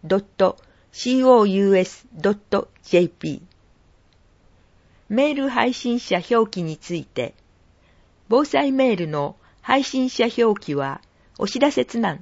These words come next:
となります。津南町防災メールのキューアールコードが載っています。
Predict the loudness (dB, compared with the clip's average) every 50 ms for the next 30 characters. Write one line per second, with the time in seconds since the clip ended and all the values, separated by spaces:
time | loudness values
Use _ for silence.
0 | -16 _ _ -2 0 2 2 0 0 -4 -8 -8 -10 -12 _ _ _ _ _ _
1 | _ _ _ _ _ _ _ _ _ _ _ _ _ _ _ _ _ _ _ _
2 | _ _ _ _ _ _ _ _ -6 -2 -2 0 2 2 0 0 -2 -2 0 2
3 | 2 2 2 2 2 2 2 2 2 2 0 0 -2 -4 -4 -6 -4 -2 0 2
4 | 4 4 4 2 0 2 2 4 4 4 2 2 2 0 -2 -2 -4 -6 _ _
5 | -2 -2 -2 -4 -6 -10 -10 -12 -16 -20 _